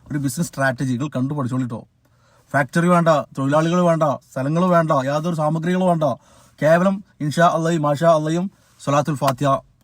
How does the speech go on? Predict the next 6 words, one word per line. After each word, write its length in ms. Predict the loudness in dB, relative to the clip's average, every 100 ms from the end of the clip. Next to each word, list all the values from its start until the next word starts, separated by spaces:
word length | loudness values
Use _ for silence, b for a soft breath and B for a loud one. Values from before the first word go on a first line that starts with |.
| -8
ആത്മീയത 500 | -8 2 4 6 4
വിറ്റുന്ന 300 | 2 0 0
ട്രിക്കാണിത്. 580 | 0 -4 0 0 0 -6 _ _ -20 -6 2
തങ്ങൾ 340 | 4 6 6
എന്നുള്ള 220 | 6 4 2
ഒരൊറ്റ 520 | 0 -4 _ -2